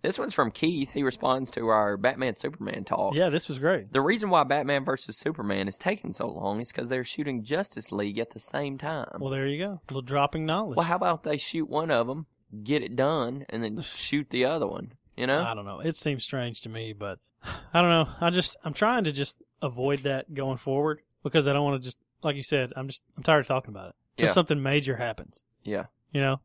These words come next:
Speaker 2: 'Cause at this point, it's just like,
Speaker 1: You just
Speaker 2: I heard,
Speaker 1: showing me the
Speaker 2: I heard Aquaman's gonna have tattoos. <laughs> Fucking who cares?
Speaker 1: Heard Aquaman's gonna
Speaker 2: Well, it's
Speaker 1: float.
Speaker 2: Speaking of D C, Grayson's been watching some Justice League cartoons on
Speaker 1: They suck,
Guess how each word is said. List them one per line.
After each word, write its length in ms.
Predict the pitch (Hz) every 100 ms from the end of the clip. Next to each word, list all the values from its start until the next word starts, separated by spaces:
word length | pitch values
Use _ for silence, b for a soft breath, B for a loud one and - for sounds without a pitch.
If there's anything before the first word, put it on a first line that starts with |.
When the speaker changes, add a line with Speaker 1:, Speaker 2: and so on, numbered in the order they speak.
| -
Speaker 2:
'Cause 180 | - 135
at 60 | 139
this 140 | 156
point, 180 | 156 135
it's 80 | 120
just 80 | 123
like, 180 | 101 104
Speaker 1:
You 140 | 135
just 260 | 180 190 -
Speaker 2:
I 40 | 147
heard, 200 | 170 151
Speaker 1:
showing 100 | 123
me 120 | 117
the 180 | - -
Speaker 2:
I 60 | 139
heard 140 | 165
Aquaman's 540 | 143 160 - 139 131 123
gonna 140 | 131
have 100 | 123
tattoos. 680 | - 131 - 147 143 131 - - _
<laughs> 160 | _
Fucking 640 | - - - 208 220 120 117
who 100 | 208
cares? 320 | - 143 123 _ - 123 B B
Speaker 1:
Heard 260 | - 113 104
Aquaman's 800 | 101 113 - 98 101 90 87 -
gonna 280 | - 156 98 _ _
Speaker 2:
Well, 140 | 147 143
it's 120 | -
Speaker 1:
float. 580 | 110 107 110 104 - - -
Speaker 2:
Speaking 480 | - - 147 170 110
of 120 | 98
D 180 | 110 110
C, 420 | - 113 107 92 _ _ 156
Grayson's 440 | 123 151 - 120
been 160 | 120 117
watching 360 | 107 110 107
some 400 | 95 101 92 90 -
Justice 460 | - 110 - 139 -
League 180 | 143 135
cartoons 540 | 151 143 160 151 147
on 80 | 131
Speaker 1:
They 80 | 98
suck, 380 | 113 - 98